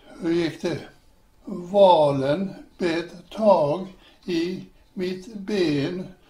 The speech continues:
så att det knakade.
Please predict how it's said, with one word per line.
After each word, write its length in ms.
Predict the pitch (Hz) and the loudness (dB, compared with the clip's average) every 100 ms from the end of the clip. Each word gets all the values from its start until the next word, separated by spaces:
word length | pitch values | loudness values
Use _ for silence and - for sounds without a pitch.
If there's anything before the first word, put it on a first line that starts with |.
| _ _ - | _ _ -2
så 440 | 208 175 151 165 - _ _ | 0 0 -2 -8 -16 _ _
att 580 | - 165 175 175 240 190 | -12 -6 -6 -6 -14 -10
det 200 | 170 165 - _ _ _ | -8 -8 -12 _ _ _
knakade. 1080 | - 165 180 196 190 - 151 135 123 120 139 | -6 -4 0 0 -2 -4 -4 -4 -6 -10 -10